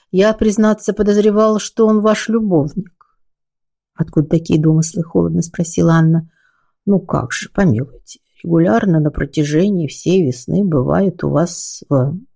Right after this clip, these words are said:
на вторниках, вашими кузинами не интересуется, тратит целый вечер на то, чтобы рассуждать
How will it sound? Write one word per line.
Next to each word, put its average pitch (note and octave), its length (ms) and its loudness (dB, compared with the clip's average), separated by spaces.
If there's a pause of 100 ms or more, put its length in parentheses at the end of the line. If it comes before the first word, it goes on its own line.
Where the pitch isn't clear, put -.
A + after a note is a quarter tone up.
на D3 140 2
вторниках, D#3 840 -2 (520)
вашими D#3+ 500 0
кузинами D#3+ 600 0
не D3+ 420 2
интересуется, D3+ 1040 -6 (540)
тратит G3+ 500 0
целый F#3+ 460 4
вечер F3+ 400 2
на E3+ 120 4
то, E3 180 -2
чтобы E3 360 -2
рассуждать D#3+ 800 0